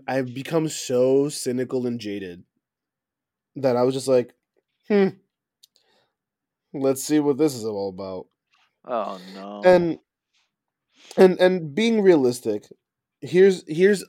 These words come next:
Speaker 1: nine out of ten what this really is. This is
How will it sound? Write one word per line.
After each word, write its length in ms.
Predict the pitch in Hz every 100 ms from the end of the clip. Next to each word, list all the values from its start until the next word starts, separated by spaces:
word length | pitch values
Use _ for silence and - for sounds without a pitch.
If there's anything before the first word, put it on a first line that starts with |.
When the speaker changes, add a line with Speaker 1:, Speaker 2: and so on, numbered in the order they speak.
| _ -
Speaker 1:
nine 500 | 139 139 143 151 156
out 140 | 143
of 80 | 135
ten 320 | 127 123 117
what 220 | 110 110 -
this 160 | -
really 220 | 107 87
is. 340 | - - - _ _ _ _ _ - _ _
This 360 | 113 139 - -
is 580 | 131 131 123 117 107